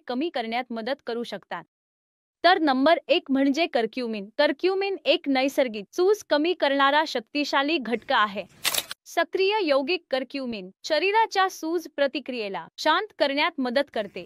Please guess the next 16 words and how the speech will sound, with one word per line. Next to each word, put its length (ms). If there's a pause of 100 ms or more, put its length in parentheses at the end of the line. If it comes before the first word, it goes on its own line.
(100)
तुम्ही 260
प्रभावित 600
भागांवर 680
हळद 320 (140)
पेस्ट 340
लावू 280
शकता 420
किंवा 340 (200)
ती 100 (100)
पाण्यात 400
मिसळून 520
आपल्या 460
आहारात 500
समाविष्ट 680
करू 200
शकता. 400